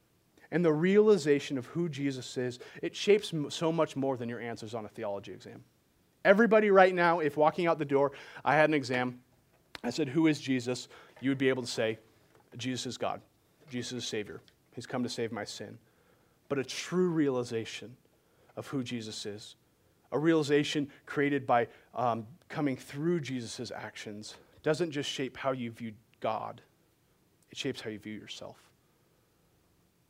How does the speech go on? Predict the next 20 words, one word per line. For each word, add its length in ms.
It 60
shapes 220
how 80
you 80
process 640
your 120
surroundings. 760
It 80
shapes 280
how 120
you 140
view 460
your 140
purpose. 600
You 260
are 140
one 360
who 200
has 140
been 260